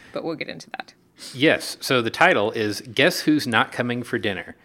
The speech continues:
Speaker 2: Evaluating
Speaker 1: <laughs>
Speaker 2: Online Restaurant Reservations for Disease Surveillance.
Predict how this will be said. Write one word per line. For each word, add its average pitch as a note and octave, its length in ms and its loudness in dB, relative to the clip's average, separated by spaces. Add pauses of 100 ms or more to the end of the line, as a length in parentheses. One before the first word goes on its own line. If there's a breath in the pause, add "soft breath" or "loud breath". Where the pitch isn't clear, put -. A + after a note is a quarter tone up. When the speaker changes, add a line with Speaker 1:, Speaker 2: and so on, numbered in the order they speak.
(300 soft breath)
Speaker 2:
Evaluating C3 640 2
Speaker 1:
<laughs> - 20 -8
Speaker 2:
Online A#2 400 2
Restaurant A#2+ 380 0
Reservations G#2 680 -2
for G2+ 160 -4
Disease F#2+ 420 -6
Surveillance. E2+ 760 -8